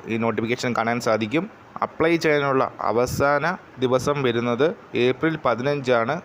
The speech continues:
കോമ്പറ്റീറ്റീവ് ട്രേഡ് ടെസ്റ്റിൻ്റെ ബേസിലായിരിക്കും നിയമനം നടക്കുന്നത്. ഇരുപത്തിരണ്ട് വയസ്സ് മുതൽ മുപ്പത് വയസ്സിലാണ് ഏജ് ലിമിറ്റെങ്കിലും റിലാക്സേഷന്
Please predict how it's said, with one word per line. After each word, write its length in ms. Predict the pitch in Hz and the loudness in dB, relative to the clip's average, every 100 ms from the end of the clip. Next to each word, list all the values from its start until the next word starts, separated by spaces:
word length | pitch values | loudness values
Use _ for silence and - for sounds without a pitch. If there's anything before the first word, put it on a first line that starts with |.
| - - | -4 0
കോമ്പറ്റീറ്റീവ് 600 | 120 127 131 139 151 151 - | 2 0 -2 -2 0 -2 0
ട്രേഡ് 280 | 127 131 143 | 0 2 2
ടെസ്റ്റിൻ്റെ 380 | 143 - 139 135 123 | -2 0 -2 0 0
ബേസിലായിരിക്കും 640 | 123 127 127 120 117 123 113 | 0 0 0 0 0 -2 0
നിയമനം 240 | 117 120 120 | 0 0 0
നടക്കുന്നത്. 400 | 113 117 113 139 - 120 117 | 0 0 2 0 -2 -2 0
ഇരുപത്തിരണ്ട് 500 | 120 127 135 139 147 | 0 0 -2 0 2
വയസ്സ് 280 | 127 123 127 | 2 0 -2
മുതൽ 200 | 123 117 165 - 117 | 0 2 0 -2 -6
മുപ്പത് 320 | 107 - 151 | -4 0 2
വയസ്സിലാണ് 360 | 139 131 123 117 | 2 0 -2 0
ഏജ് 120 | 120 | -2
ലിമിറ്റെങ്കിലും 600 | 127 127 131 120 123 151 208 - - - - - - - - - - - | -2 -2 -2 0 0 0 -2 -10 -20 -20 -20 -20 -20 -20 -20 -20 -20 -6
റിലാക്സേഷന് 720 | 127 131 135 - 147 143 160 | -2 0 0 0 0 0 -2